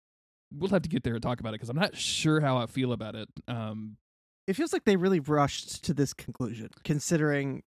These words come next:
Speaker 2: I mean, I don't know, maybe, <laughs> maybe we're, we were reading too much into it, and suddenly they're just like, "No, you're wrong. You never even liked this guy." No, that doesn't make any fucking sense. The fact that he's just so quickly thrown Cass under the bus, I don't know if the text supports it, if that makes sense.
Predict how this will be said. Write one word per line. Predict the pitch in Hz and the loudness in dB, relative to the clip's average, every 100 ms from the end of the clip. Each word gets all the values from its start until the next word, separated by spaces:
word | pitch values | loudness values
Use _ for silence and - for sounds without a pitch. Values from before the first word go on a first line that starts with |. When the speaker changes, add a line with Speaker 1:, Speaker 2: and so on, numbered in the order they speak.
| - | -8
Speaker 2:
I | 135 | -4
mean, | 156 147 | -2 -2
I | 127 180 | 0 0
don't | 214 | 2
know, | 220 | 2
maybe, | 220 233 214 - 196 277 | 2 0 -4 -8 -2 -2
<laughs> | - - 226 | -2 -10 -2
maybe | - 247 | 2 4
we're, | 214 208 - | 6 6 4
we | 190 | 2
were | 185 180 | 0 0
reading | 156 233 196 | 0 0 0
too | 196 247 | 2 2
much | 233 226 | 2 2
into | 277 214 190 | -2 0 0
it, | 156 156 | 2 0
and | - | 2
suddenly | 240 220 208 185 185 | 4 2 2 0 2
they're | 185 | 2
just | 170 185 180 | 4 2 4
like, | 165 | 2
"No, | 160 180 | 4 4
you're | 180 165 170 | 4 0 -2
wrong. | 147 165 170 160 - _ _ - | 2 4 4 2 -6 _ _ 2
You | 190 | 2
never | 175 175 170 | 2 -2 -2
even | 170 147 | -2 -2
liked | 165 170 | -2 -2
this | 147 - | -4 -4
guy." | 135 | 0
No, | 233 | 0
that | 143 - 277 | 0 0 -2
doesn't | 339 | 0
make | 339 | -2
any | 311 | -2
fucking | 311 269 285 262 | -2 -2 -2 -4
sense. | - 247 180 _ _ _ _ - | -2 -2 -2 _ _ _ _ 0
The | 220 | 2
fact | 247 247 | 4 2
that | 254 | 2
he's | 247 | 2
just | 240 - | 2 4
so | 240 | 4
quickly | - 214 214 214 | 4 2 4 2
thrown | - 175 165 165 | 0 0 2 2
Cass | 156 160 160 | 4 4 2
under | 147 | -2
the | 135 | -2
bus, | 127 131 123 - _ _ _ _ 151 | -2 -4 -6 -12 _ _ _ _ 2
I | 170 | 4
don't | 190 220 175 180 | 6 4 4 4
know | 175 190 | 4 4
if | 180 _ - | 2 _ -4
the | |
text | - 190 160 - - - | -2 -2 -2 -8 -12 -6
supports | - 160 170 156 - | -2 -2 0 -2 -2
it, | 127 - | -8 -8
if | 135 | -2
that | 156 110 | -2 0
makes | 139 131 | -6 -6
sense. | - 120 - | -6 -6 -8